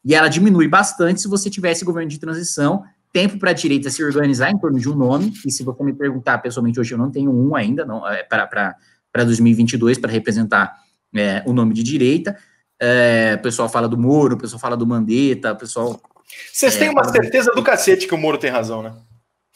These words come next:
Speaker 1: Que o Moro tem razão em, em sair do governo?
Speaker 2: Eu, não, eu, eu
Speaker 1: Não.
Speaker 2: mandei, eu mandei um WhatsApp pro Renan no dia, que teve um dia que eu tava assistindo vocês,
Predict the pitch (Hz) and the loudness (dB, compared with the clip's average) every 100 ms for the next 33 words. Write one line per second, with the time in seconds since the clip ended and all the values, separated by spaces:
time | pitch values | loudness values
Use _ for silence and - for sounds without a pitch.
0 | _ _ _ _ _ _ _ _ 117 - | _ _ _ _ _ _ _ _ -10 -2
1 | 131 139 147 147 131 120 131 156 160 - | 2 2 2 0 0 0 0 0 -2 -2
2 | 147 143 135 127 135 135 135 117 117 202 | 0 0 0 -2 0 0 0 0 0 0
3 | 226 180 - 160 185 151 165 - 151 156 | -2 -8 -6 2 4 4 2 0 2 2
4 | 147 165 156 143 147 143 156 151 151 147 | 4 2 2 -2 -4 0 4 4 2 -4
5 | 139 135 131 147 120 - _ _ 120 117 | -4 -4 -2 -2 -4 -16 _ _ -12 -10
6 | 117 135 120 127 127 123 143 139 131 123 | -6 -6 -4 -6 -6 -8 -6 0 2 2
7 | 117 113 - 123 113 92 90 104 104 - | -2 -10 -10 -8 -6 -8 -10 -14 -10 -6
8 | 127 123 | -6 -6